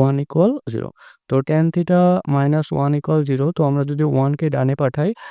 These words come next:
সেক্ষেত্রে tan theta equal হবে ডানে ওয়ান। এখন ওয়ান এর পরিবর্তে আমরা কিন্তু tan forty-five degree লিখতে পারি, অর্থাৎ tan pi by four। তাহলে এখানে লিখব যে tan theta equal tan pi by four।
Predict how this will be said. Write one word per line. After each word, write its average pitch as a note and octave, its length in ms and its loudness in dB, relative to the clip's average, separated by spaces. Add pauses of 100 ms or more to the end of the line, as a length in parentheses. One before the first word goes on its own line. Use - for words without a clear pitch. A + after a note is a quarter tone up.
(200)
সেক্ষেত্রে D3+ 460 2
tan C#3 220 2
theta D3+ 200 -2 (100)
equal D3+ 240 0 (100)
হবে D3 260 2 (180)
ডানে C3 260 2 (160)
ওয়ান। C#3+ 200 2 (480)
এখন E3+ 180 2 (240)
ওয়ান D#3 240 4
এর G#3+ 160 -2
পরিবর্তে E3+ 440 2 (180)
আমরা C#3+ 180 2 (100)
কিন্তু F3 200 4 (160)
tan C#3+ 160 6 (120)
forty-five D3 580 2
degree C3 280 0
লিখতে - 280 -4
পারি, - 140 -4 (140)
অর্থাৎ D#3+ 280 -2 (120)
tan C3+ 180 4 (160)
pi C3 160 -2 (100)
by F3+ 200 0
four। G2+ 160 -2 (440)
তাহলে C#3 220 2 (120)
এখানে D#3+ 300 0
লিখব B2+ 220 -2 (220)
যে D3 80 -2 (100)
tan C3+ 160 0 (100)
theta D#3 240 0 (120)
equal C#3 380 0 (1040)
tan C3 260 4 (360)
pi B2 180 4 (140)
by G3+ 140 0 (520)
four। - 160 -2